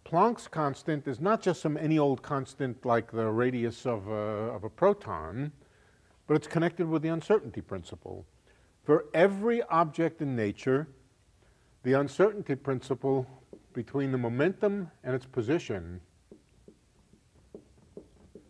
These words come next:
is greater than or equal to h bar. There may be some four or some two in there, I don't remember. But, uh, but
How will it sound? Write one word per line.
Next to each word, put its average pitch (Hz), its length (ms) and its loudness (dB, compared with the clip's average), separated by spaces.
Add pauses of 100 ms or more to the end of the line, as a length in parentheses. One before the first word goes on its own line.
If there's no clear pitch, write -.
(440)
is 104 160 -6
greater 139 460 4
than 127 220 0
or 117 140 2
equal 120 260 -2
to 123 180 -8
h 117 220 -6
bar. 82 360 -8 (1500)
There 160 100 -2
may 143 200 4
be 131 100 2
some 123 180 -4
four 127 440 8
or 95 40 0
some 95 240 -12
two 123 220 2
in 110 100 -4
there, 101 240 -6
I 92 80 -10
don't 95 200 -10
remember. 92 480 -8 (680)
But, 101 360 0
uh, 101 420 0 (240)
but 98 240 0